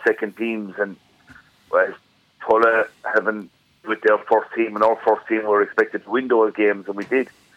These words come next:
And I think both teams sort of went in to see where they were at, because, you know, we hadn't really been tested in, e-, in, in, in either games, and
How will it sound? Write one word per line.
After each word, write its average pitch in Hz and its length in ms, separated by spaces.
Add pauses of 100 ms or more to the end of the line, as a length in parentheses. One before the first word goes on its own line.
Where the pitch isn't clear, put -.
(460)
And 110 120
I 110 40
think 120 280
both 123 280
teams 123 220 (100)
sort 113 200
of 113 60
went 113 160
in 117 140
to 107 220
see 110 320 (840)
where 113 240
they 110 80
were 110 220
at, 113 200 (340)
because, 104 460
you 113 80
know, 92 260
we 104 80
hadn't 107 200
really 107 220
been 104 160
tested - 460 (580)
in, 113 140
e-, 113 240
in, 104 400
in, 107 180 (100)
in 107 120
either 107 300
games, 104 500
and 104 300